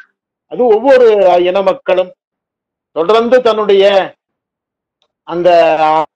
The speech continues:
மண்ணிலிருந்து, ஆ, உழைப்பிலிருந்து தான் அவர்கள் தொடர்ந்து விளையாட்டை கற்று வருகிறார்கள். அந்த வகையிலே நாம் நம்மளுடைய, ஆ, மரபு சார்ந்த விளையாட்டுகளில்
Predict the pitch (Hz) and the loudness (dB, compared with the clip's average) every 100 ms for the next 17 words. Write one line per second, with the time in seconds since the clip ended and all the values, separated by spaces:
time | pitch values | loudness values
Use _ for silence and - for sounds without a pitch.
0 | _ _ _ - 160 - _ _ _ _ | _ _ _ -16 -16 -16 _ _ _ _
1 | _ 180 196 190 180 175 170 180 185 - | _ -6 -2 -2 0 -2 -2 -2 -4 -10
2 | _ _ _ _ _ _ _ _ - 185 | _ _ _ _ _ _ _ _ -2 0
3 | 180 214 269 269 208 202 180 196 226 175 | 2 2 0 0 -2 -2 -2 0 0 -2
4 | 160 165 - 180 220 190 156 202 185 175 | -2 -4 -4 -4 -2 -2 -2 -2 -2 -2
5 | 160 143 147 135 127 127 123 113 165 233 | -6 -6 -4 -4 -4 -4 -6 -8 -6 -2
6 | 269 202 185 190 208 208 175 165 147 151 | 0 0 0 0 0 -2 -2 -2 -4 -8
7 | - 170 208 180 175 165 156 131 160 175 | -10 -6 -4 -2 0 0 -2 -4 -4 -2
8 | 175 190 254 269 269 247 233 233 233 190 | 0 0 0 0 0 0 0 0 -2 0
9 | 196 196 180 - 165 185 180 214 | 0 0 0 -6 -6 -4 -2 -6